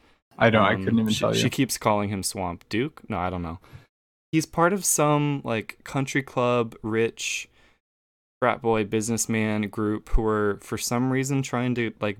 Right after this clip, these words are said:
Speaker 2: buy up all the businesses on this, like, one block.
Speaker 1: Yeah, they're sh-, they're just a shady business that buys
Speaker 2: A-,
Speaker 1: property.
Speaker 2: and Jeff Bridges' job is to go to this gym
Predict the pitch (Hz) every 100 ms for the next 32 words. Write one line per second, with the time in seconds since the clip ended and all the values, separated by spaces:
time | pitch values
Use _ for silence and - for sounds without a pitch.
0 | 107 104 110 117 - 107 113 113 110 101
1 | 101 123 123 131 131 127 - 113 110 -
2 | 101 107 110 110 98 87 113 143 190 190
3 | 185 190 170 - 214 208 196 190 147 -
4 | 143 127 117 123 117 117 - - 110 101
5 | - _ _ _ _ _ _ _ _ -
6 | 113 110 110 - 139 101 107 131 120 110
7 | 104 - _ _ _ _ _ _ _ _
8 | _ - 139 135 135 127 120 110 117 107
9 | 107 104 104 - 98 107 104 - 101 98
10 | - - 233 143 95 110